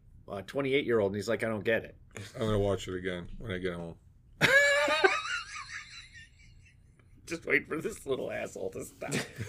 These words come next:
Speaker 1: <laughs>
Speaker 2: Uh, my number one is, I guess it is a Doctor Rich,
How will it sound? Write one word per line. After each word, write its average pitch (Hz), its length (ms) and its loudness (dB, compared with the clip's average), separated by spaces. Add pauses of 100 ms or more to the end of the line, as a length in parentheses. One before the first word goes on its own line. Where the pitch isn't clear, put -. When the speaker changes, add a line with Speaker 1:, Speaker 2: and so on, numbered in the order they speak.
(140)
Speaker 1:
<laughs> 175 100 0 (1120)
Speaker 2:
Uh, 135 480 12
my 135 200 10
number 196 280 12
one 185 480 8
is, 135 680 8 (840)
I 156 60 2
guess 156 260 8
it 147 120 6
is 147 240 8
a 123 320 8 (480)
Doctor 127 420 6
Rich, 107 560 4